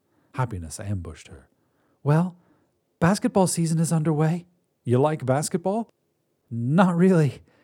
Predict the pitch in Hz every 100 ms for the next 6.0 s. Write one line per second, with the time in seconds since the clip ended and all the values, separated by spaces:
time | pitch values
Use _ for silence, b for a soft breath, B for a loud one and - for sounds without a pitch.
0 | b - 131 104 101 95 104 - b b
1 | - 143 165 170 196 180 196 180 151 151
2 | 170 190 170 170 131 - _ 135 120 143
3 | 131 131 139 - 139 127 110 98 - -
4 | _ _ _ _ _ 123 123 - 135 -
5 | 139 95 87 85 98 101 78 73 -